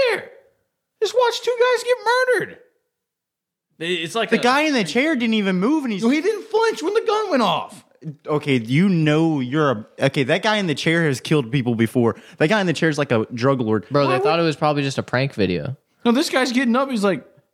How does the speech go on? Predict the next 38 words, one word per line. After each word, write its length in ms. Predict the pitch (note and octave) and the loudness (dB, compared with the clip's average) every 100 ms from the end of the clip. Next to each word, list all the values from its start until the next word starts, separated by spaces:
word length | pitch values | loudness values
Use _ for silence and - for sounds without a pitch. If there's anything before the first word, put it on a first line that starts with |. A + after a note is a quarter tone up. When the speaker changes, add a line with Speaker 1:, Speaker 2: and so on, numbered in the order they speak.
| - | -4
Speaker 1:
"You 100 | A#2+ | -2
guys 220 | E3 D#3+ | 0 -2
good?" 260 | D3 F3+ B3 _ _ _ _ _ _ _ _ _ _ _ - | 0 -2 -2 _ _ _ _ _ _ _ _ _ _ _ 0
Speaker 2:
Dude, 200 | D3 B2+ | 2 4
no. 120 | C#3 | 2
Speaker 1:
No, 40 | F#3 | 2
it's 80 | |
on 140 | G3+ D#3+ | 0 0
public 300 | F3+ G#3 C#3 | 0 0 -2
freakouts. 640 | - F3 C#3 D#2+ - - | 0 0 2 -2 -4 -4
Speaker 2:
That 220 | - G3 - | 0 0 0
kid, 380 | A#3 A#3+ F3+ | 0 2 0
that 160 | C#3 F#3+ | 0 0
guy 160 | A3+ A#3 | 0 0
in 140 | A3+ | 0
the 100 | F3 | 0
chair 460 | B2+ - E3+ G3+ E3 | -2 -2 0 0 -2
has 340 | C#3+ D#3 E3 | 0 0 -2
to 80 | E3 | -2
be 120 | D#3+ | 0
a 40 | C#3 | 0
drug 240 | A#2+ C#3+ | 0 0
lord 120 | C3+ | -2
or 20 | B2+ | -2
something 160 | C#3 A#2+ | -2 -2
'cause 100 | A#2 | 0
he 140 | E3 | 2
didn't, 180 | F#3 C#3 | 2 0
he 220 | C3+ F3 | 0 -2
didn't 300 | - D#3 D#3+ | 0 0 2
have 140 | D3+ | 2
a 80 | C3 | 0
fear 340 | B2 - D#3 D3 | 0 0 2 2
of 80 | B2+ | 0
his 140 | A2+ | -4
life 220 | A#2 A#2 A#2 | -2 -2 0
at 40 | |
all. 160 | A2+ | 0